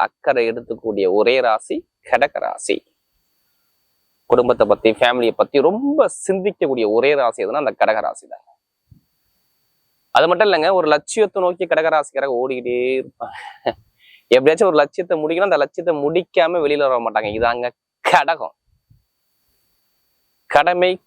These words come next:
கண்ணியம், கட்டுப்பாடு, நல்ல ஒரு ஒழுக்கமான பேரு உங்கள்ட்ட மட்டும்தான் இருக்கும். எது வந்தாலும் சரி, குடும்பத்துக்காக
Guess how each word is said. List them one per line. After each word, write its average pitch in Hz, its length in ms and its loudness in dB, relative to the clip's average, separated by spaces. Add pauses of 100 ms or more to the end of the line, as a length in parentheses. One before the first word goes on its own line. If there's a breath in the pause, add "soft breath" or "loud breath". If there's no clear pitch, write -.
கண்ணியம், 170 420 2 (160)
கட்டுப்பாடு, 151 560 0 (120)
நல்ல 151 360 0
ஒரு 120 140 -6 (140)
ஒழுக்கமான 143 1200 -2 (360)
பேரு 165 360 4 (400)
உங்கள்ட்ட 110 400 0
மட்டும்தான் 123 320 2
இருக்கும். - 180 -20 (1400)
எது 107 180 6
வந்தாலும் 175 320 2
சரி, 160 160 2 (100)
குடும்பத்துக்காக 160 560 0